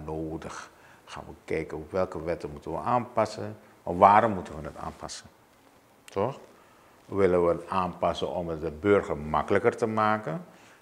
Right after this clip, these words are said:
Willen we dat aanpassen omdat wij vinden dat dit belangrijk is om het goed belastingbeleid neer te zetten? Willen we het aanpassen omdat de Belastingdienst, eh, meer tools nodig heeft, bijvoorbeeld,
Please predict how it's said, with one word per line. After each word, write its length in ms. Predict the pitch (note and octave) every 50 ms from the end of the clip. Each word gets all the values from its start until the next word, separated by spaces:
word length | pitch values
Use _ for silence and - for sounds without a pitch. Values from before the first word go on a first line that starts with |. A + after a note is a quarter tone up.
| _ _
Willen 240 | - F#2+ F2+ F#2 E2+
we 60 | F2
dat 220 | E2+ D#2 - -
aanpassen 640 | - G#2 G#2 G2+ F#2 - - F2+ E2+ - - - -
omdat 500 | - F2+ E2+ D#2+ F2 E2 D#2 - - -
wij 340 | E2+ D2+ D2 D#2 D#2 D2 -
vinden 400 | - - - G2+ F#2 F2 E2 E2
dat 160 | D#2+ E2 D#2
dit 220 | - D#2+ D2+ E2 D2+
belangrijk 600 | D#2 D#2+ D#2+ E2 E2+ E2 D#2+ D#2+ D#2 D#2 - -
is 240 | D#2 D#2+ C#2+ - - - - - - - - - _
om 260 | - F2+ E2 E2 -
het 320 | - - - - - - -
goed 360 | - - - A2 E2+ - -
belastingbeleid 1120 | - F2 F2+ F2+ F2 - - - D2+ D2+ C#2+ D2 D2 D2 D2 D2+ D#2 D2+ C#2+ C#2 - - - - - - - - _
neer 300 | _ D#2+ E2 D#2+ D#2 -
te 80 | - -
zetten? 500 | - - - A2 G#2 - - A#2 B2+ C3 - - - - - - _ - - - _ _ _ _
Willen 380 | F#2 F#2+ G2+ F#2+ F#2 F2 E2+
we 60 | E2
het 140 | E2 D#2+ - -
aanpassen 580 | - G2+ G#2 G2 F2 - F2+ F2 - - - -
omdat 520 | - F#2 F2 D#2+ F2 F2+ E2+ - - - - - - - _ _ _
de 80 | - E2+
Belastingdienst, 880 | E2 G2 G#2 G2+ - - F#2+ F2+ E2+ D#2+ E2 D#2+ D#2 D2+ - - - - -
eh, 80 | - F2 D#2+ D#2 D2+ E2+
meer 320 | F2+ F#2 F2+ E2+ D#2 D2+ - - -
tools 300 | - A#2 A2+ A2+ A2 A2+
nodig 340 | A#2 A2 A2 A2+ G#2+ A2 -
heeft, 380 | A#2 A#2 C3 D3+ D3+ - - -
bijvoorbeeld, 760 | G2+ G2+ G#2 - - A2+ A2 A2 A2+ B2+ D3 F3+ F3 - -